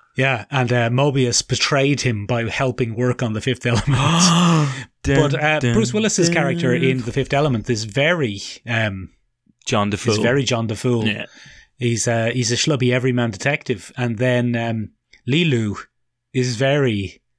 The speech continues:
Speaker 1: Anima or any of the other
Speaker 2: Bit like the Incal.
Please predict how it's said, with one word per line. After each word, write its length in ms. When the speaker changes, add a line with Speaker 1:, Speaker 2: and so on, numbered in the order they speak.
Speaker 1:
Anima 640
or 480
any 320
of 140
the 220
other 160
Speaker 2:
Bit 100
like 140
the 220
Incal. 380